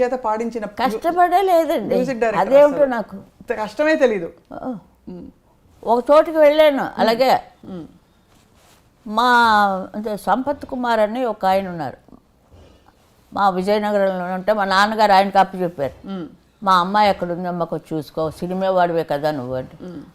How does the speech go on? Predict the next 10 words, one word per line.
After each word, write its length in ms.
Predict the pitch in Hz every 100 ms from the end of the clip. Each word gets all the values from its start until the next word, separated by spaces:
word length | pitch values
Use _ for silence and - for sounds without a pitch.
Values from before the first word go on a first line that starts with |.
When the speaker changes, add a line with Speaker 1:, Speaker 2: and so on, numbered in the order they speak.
| -
Speaker 2:
ఆయన 260 | 190 196
వచ్చాడు. 640 | 185 185 170 127 - - 180
Speaker 1:
మ్మ్. 200 | 165 156 _ _ _ _ _ _ _ _ - - _ _ _ _ -
Speaker 2:
ఆయన 200 | 208 220
వచ్చిన 300 | 226 - 254
తర్వాత 800 | 226 220 220 214 180 147 180 196 - _ _ _ _ _ _ _ _ _ _ _ _ _
మనం 340 | 269 269 202 202
వేరే 300 | 220 220 220
ఇంటికి 240 | 196 190
వెళ్ళిపోయాం. 360 | 170 160 151